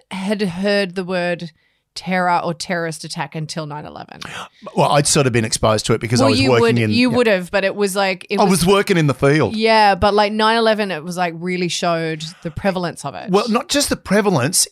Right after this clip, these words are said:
Speaker 2: also the impact of an event.
Speaker 1: Yes,
Speaker 2: If it is,
Speaker 1: yes.
Speaker 2: if it is a well thought out. I mean, a lot of people have sort of gone, "You can't say that," but it's like the strategy
Speaker 1: Yeah.
Speaker 2: of attacking the trade towers the way they did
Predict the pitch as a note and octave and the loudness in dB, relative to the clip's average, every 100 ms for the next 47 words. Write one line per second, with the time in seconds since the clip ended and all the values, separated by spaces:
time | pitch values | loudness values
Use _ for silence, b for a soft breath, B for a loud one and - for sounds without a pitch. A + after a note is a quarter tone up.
0 | - - G3+ G#3+ G3+ F3+ D#3+ F3+ F3+ D3 | -8 -2 0 2 2 0 0 0 0 0
1 | C#3 - C3 A#2+ A2 A#2+ G3 F#3+ D3 D3 | -4 -2 0 0 0 0 0 2 2 2
2 | C#3+ C#3 B2+ - F#3 F3 C#3+ D3 C#3+ C3+ | 2 2 0 -2 -2 0 2 2 4 2
3 | B2+ A2+ C#3 C#3+ C3+ C3+ C3 A#2+ A#2 G#2+ | 0 2 4 6 4 2 2 4 4 2
4 | G2 C#3 C#3+ C#3+ - - - - E3 D#3 | 2 0 0 0 -4 -12 -10 -2 2 4
5 | D3 C#3+ B2 A#2+ A2+ G2+ - A2+ G#2 G#2 | 2 -2 -2 -2 -4 -4 -4 -4 -4 -8
6 | A2+ C3 A2+ - B2+ A2 F#2+ - B2 - | -6 -4 -2 -2 0 -2 -4 -6 -4 -4
7 | A2+ - B2+ C3+ - - D#3 G#3+ F3+ - | -6 -8 -4 -2 -2 0 2 2 -2 -4
8 | G2+ C3 - A#3 E3 - - - B2 C3 | -8 -8 0 2 2 0 -4 -6 -4 -4
9 | - B2 A2 A2 G#2 G2+ - B B - | -4 -2 2 2 2 0 -6 B B -2
10 | B2+ B2+ B2 A2 G2 A2 A2+ G#2+ G2+ B2 | 0 2 0 0 0 0 2 2 0 0
11 | A2+ | 0